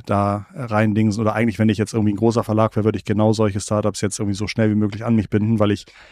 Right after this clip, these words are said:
mein Eindruck von dem, was ich von den Verlagen so mitbekomme, ist schon wieder,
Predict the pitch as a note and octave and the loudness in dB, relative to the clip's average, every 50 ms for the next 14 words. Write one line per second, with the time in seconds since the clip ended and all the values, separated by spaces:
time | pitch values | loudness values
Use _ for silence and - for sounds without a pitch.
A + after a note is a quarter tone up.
0 | - _ _ G2+ G#2 A2+ A#2+ B2 A2+ A2 A2+ A2 - - G#2 A2 G#2+ G#2+ G2 - | -20 _ _ 2 4 4 4 4 2 0 0 0 0 0 2 2 2 2 0 -2
1 | G2+ - - G#2 G#2 F#2+ - G2 G2+ G#2+ A#2 A#2+ A#2+ A2 A2+ A#2 A2 - A2+ - | -4 -4 0 0 0 0 -2 -2 0 2 2 2 0 0 0 0 0 0 -4 -6
2 | - A#2 A2 A2 A2 A2 A2 - A2+ - - - A2 A2 A2 A2 A2+ G#2+ G#2+ A2 | -2 0 2 2 2 2 0 -2 -4 -4 -2 0 0 2 2 2 2 2 2 0